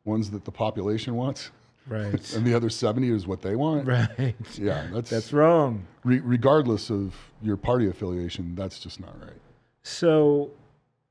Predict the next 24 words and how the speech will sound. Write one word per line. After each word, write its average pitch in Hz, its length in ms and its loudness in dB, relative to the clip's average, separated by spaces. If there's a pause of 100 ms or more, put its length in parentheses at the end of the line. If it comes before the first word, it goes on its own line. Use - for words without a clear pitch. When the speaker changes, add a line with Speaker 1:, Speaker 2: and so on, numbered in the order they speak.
(420)
Speaker 2:
here's 143 280 -2
another 120 200 0
deep 113 280 -4
question. 143 500 -2 (340)
<laughs> 139 380 4 (440)
Speaker 1:
No, 160 200 8
we'll 160 160 6
get 226 120 8
back 180 200 6
to 151 80 4
lifting, 117 280 4
I 98 60 2
swear. 85 240 -2
Speaker 2:
Yes. 143 340 6 (800)
<laughs> - 760 -20
Are 147 80 2
you 165 420 2
hopeful 151 760 -4 (580)
about 107 400 -4 (500)
the 113 80 -12
future 113 540 -6 (200)
of 104 240 -8
this 107 180 -6
country 107 640 -8